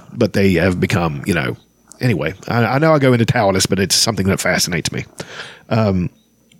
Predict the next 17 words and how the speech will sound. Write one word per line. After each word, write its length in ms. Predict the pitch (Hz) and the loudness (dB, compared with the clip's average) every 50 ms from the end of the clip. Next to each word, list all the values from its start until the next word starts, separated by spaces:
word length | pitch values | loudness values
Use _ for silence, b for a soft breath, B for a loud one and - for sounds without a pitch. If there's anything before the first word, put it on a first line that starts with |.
| _ _ - | _ _ -2
and 120 | 127 135 | 0 2
if 100 | 131 131 | 2 2
anybody 340 | 202 226 208 220 208 185 165 | 2 2 2 4 4 6 6
ever 140 | 165 160 160 | 6 4 4
gets 160 | 165 151 - | 2 4 2
a 40 | 127 | 2
chance 240 | - 143 139 131 - | 2 2 2 2 2
to 80 | 117 113 | 2 4
read 180 | 120 123 120 | 4 4 4
that, 260 | 127 127 117 - - B B B B B | 2 2 0 0 -2 B B B B B
the 80 | 143 | -2
source 280 | - - 196 - 226 - | 2 4 4 4 4 4
books 240 | - 135 123 - - | 4 0 0 0 0
for 220 | - 113 120 107 | 0 2 2 2
'em 100 | 98 101 | 2 0
are 60 | 90 | 0
great. 340 | 82 95 92 78 - - - | 2 2 0 0 0 -4 -8